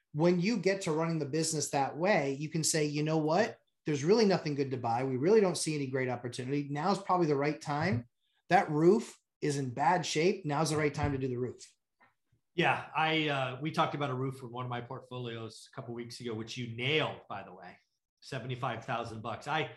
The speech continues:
Speaker 2: yeah, the next recession, that's, that was the one we would probably take, and I'm gonna be looking for a discount. But you're right, I'll, I'll keep people busy. So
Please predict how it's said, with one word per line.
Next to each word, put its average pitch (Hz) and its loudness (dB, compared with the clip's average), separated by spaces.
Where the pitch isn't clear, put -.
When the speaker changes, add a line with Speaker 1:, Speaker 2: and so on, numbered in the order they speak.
Speaker 2:
yeah, 170 6
the 147 -2
next 175 0
recession, 180 -2
that's, 139 -6
that 143 -2
was 135 -10
the 143 -6
one 147 -2
we 143 -2
would 113 -8
probably 139 0
take, 147 -6
and 117 -6
I'm 127 -4
gonna 139 -6
be 127 -8
looking 123 -6
for 120 -10
a 107 -10
discount. 110 -12
But - -20
you're 123 -8
right, 107 -8
I'll, 110 -12
I'll 113 -12
keep 117 -18
people 107 -20
busy. 107 -18
So - -20